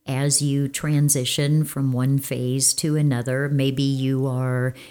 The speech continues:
you have your house paid off and the kids are finally out of the house and you're in your last ten years of working before retirement,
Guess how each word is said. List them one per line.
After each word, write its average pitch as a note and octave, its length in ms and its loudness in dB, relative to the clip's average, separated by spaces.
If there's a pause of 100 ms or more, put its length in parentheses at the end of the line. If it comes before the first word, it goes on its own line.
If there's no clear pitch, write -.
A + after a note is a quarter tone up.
(120)
you C3+ 100 -2
have B2 80 -2
your A#2+ 120 -2
house C#3+ 280 0
paid C#3 320 0
off C3+ 400 -2
and C3 160 0
the B2+ 60 0
kids C3+ 300 0
are B2+ 80 0
finally B2+ 440 2
out B2 160 -2
of B2 80 -2
the C3 80 -4
house C3 460 0
and B2+ 140 2
you're C3 140 2
in C3 100 0
your B2+ 140 2
last B2+ 340 0
ten C#3+ 260 2
years C3 340 2
of A#2+ 200 -2
working D#3+ 440 0
before E3 360 0
retirement, F3+ 760 2